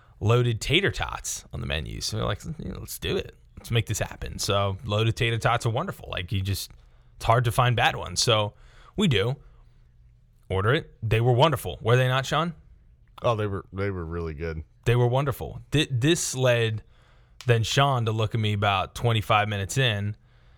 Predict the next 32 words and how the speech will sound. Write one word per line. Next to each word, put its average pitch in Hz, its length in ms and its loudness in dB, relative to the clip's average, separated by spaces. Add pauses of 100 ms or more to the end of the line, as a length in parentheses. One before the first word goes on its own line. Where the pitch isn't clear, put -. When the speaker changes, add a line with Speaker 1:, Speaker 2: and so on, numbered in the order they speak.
(720)
Speaker 1:
and 107 100 0
he 110 80 2
goes, 101 600 -2 (560)
"You 98 120 -4
want 101 160 0
another?" 80 320 -2 (520)
<laughs> - 20 -
"I - 1500 -4
think 123 240 -2
we 117 60 -2
need 92 120 -4
to 85 60 -10
get 85 180 -4
another." 104 220 -2
Speaker 2:
It 170 40 0
was 196 80 -4
a 214 40 -6
good 196 120 2
amount. 120 460 -2
It 123 80 -4
was 147 140 -4
a 160 40 -8
good 147 120 -4
Speaker 1:
It 110 60 0
Speaker 2:
amount 131 200 6
of 202 80 4
them. 107 120 2
Speaker 1:
was. - 260 -6 (420)
So - 140 2
this 190 240 2
is 208 100 -4
not 202 240 0